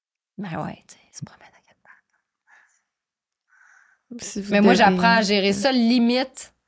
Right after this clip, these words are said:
Speaker 1: j'ai, tu sais, je, je l'ai déjà dit, mais limite, moi, j'en prends. Je, je suis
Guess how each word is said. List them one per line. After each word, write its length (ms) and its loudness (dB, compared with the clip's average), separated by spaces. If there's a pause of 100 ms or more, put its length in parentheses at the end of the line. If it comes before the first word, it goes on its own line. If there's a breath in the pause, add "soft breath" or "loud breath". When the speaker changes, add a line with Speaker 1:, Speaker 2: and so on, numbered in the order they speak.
(560)
Speaker 1:
j'ai, 300 -4
tu 280 -4
sais, 240 -4
je, 60 -8
je 100 -6
l'ai 120 0
déjà 300 -2
dit, 540 -2
mais 320 -2
limite, 400 0
moi, 160 0
j'en 240 0
prends. 400 -2 (1040 soft breath)
Je, 240 -4 (100)
je 60 -6
suis 280 -2